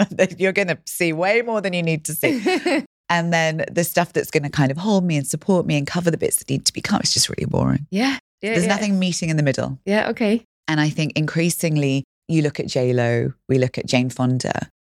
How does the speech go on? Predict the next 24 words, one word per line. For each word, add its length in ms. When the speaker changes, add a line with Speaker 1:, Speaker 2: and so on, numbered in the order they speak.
Speaker 1:
Women 340
are 80
working 500
out 360
for 100
longer. 640
My 220
mum 260
is 400
seventy-one 1120
and 140
she 140
can 140
hold 260
a 40
seven-minute 600
plank. 500
Speaker 2:
Oh 140
my 80
Speaker 1:
I 40
know. 60
Speaker 2:
goodness. 1000
Speaker 1:
I 100
know. 140